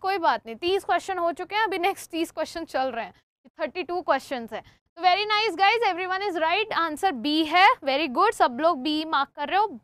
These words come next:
perfectly right, yes, very nice। मेरा नाम क्या है? संध्या। संध्या, इतने टाइम से इतना लंबा चौड़ा तुमने मैसेज लिखा, उसके बाद नाम पूछ रहे हो, काजल अरुण सिंह, ठीक है, ये हमारा पूरा नाम।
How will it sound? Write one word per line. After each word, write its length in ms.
perfectly 500
right, 240
yes, 360
very 260
nice। 560
मेरा 240
नाम 300
क्या 120
है? 80
संध्या। 520
संध्या, 420
इतने 280
टाइम 240
से 120
इतना 180
लंबा 240
चौड़ा 220
तुमने 240
मैसेज 320
लिखा, 180
उसके 160
बाद 140
नाम 220
पूछ 280
रहे 60
हो, 60
काजल 300
अरुण 340
सिंह, 400
ठीक 140
है, 160
ये 80
हमारा 300
पूरा 320
नाम। 240